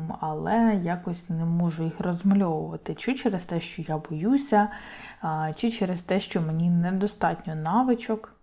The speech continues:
Тут я теж не зрадила своїм звичкам і придбала розмальовку, яка була в мене в списку бажань, я думаю, добрих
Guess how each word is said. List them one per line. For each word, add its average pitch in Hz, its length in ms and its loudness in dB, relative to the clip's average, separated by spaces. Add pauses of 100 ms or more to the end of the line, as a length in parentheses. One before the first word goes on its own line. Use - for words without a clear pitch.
(120)
Тут 302 200 4
я 220 200 8
теж 208 440 6
не 185 120 4
зрадила 180 500 2
своїм 190 340 0
звичкам 240 720 0
і 240 120 2
придбала 185 840 4
розмальовку, 240 680 4
яка 208 320 4
була 196 300 4
в 208 60 2
мене 185 320 2
в 175 60 -8
списку 175 400 -6
бажань, 185 500 2
я 170 120 0
думаю, 170 440 -2
добрих 175 340 0